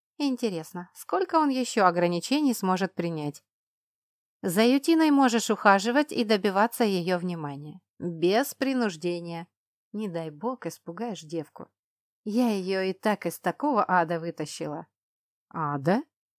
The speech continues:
не понял драконий принц. Я вздохнула, понимая, что придётся ему рассказать о жизни девушки и том состоянии, в котором я её видела в последний раз до сегодняшнего дня.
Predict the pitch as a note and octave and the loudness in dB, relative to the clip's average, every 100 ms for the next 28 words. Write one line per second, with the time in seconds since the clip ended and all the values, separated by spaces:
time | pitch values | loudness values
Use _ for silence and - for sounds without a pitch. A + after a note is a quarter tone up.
0 | _ - A3+ G#3 A3+ G#3 G3 G3 G3 G3+ | _ -6 -6 -2 0 0 0 0 0 0
1 | G3 F#3 F#3 F3 - _ _ _ _ _ | -2 -2 -4 -6 -12 _ _ _ _ _
2 | _ _ _ _ _ _ _ F3 C4 G#3 | _ _ _ _ _ _ _ 0 0 2
3 | G#3+ A3+ D4 E4+ A#3 - F3+ F#3 F#3+ F#3 | 0 2 2 4 4 4 0 0 2 2
4 | F3 - F3+ E3 F#3+ F#3+ - E3 E3+ E3+ | 0 -2 -2 -2 -2 -4 -4 -6 -4 -2
5 | E3 - F#3 F3 F3+ D#3+ D#3+ D3 E3 E3 | -4 -4 -6 0 0 0 -2 -4 -6 -6
6 | D#3 D3+ G3+ E3 - C#3+ D3+ _ _ _ | -6 -4 -2 -4 -8 -12 -12 _ _ _
7 | F#3 - B3+ A#3 A#3 - A3+ C4 A3+ F#3+ | -6 0 0 2 -2 0 2 2 0 0
8 | - F#3 A3+ G3+ F#3 G3 F3+ F3+ E3 F#3 | -2 0 0 0 0 0 2 0 -2 -2
9 | F3 E3 - E3+ - F3 D#3+ D#3+ F#3 F#3+ | -2 -2 -2 -4 -2 -4 -2 -2 -2 -2
10 | - _ _ _ _ G3+ F#3+ - F#3+ E3+ | -10 _ _ _ _ -6 -4 -4 -2 0
11 | D#3 E3 - E3+ E3+ D#3 C#3 | -2 -4 -4 -4 -4 -4 -10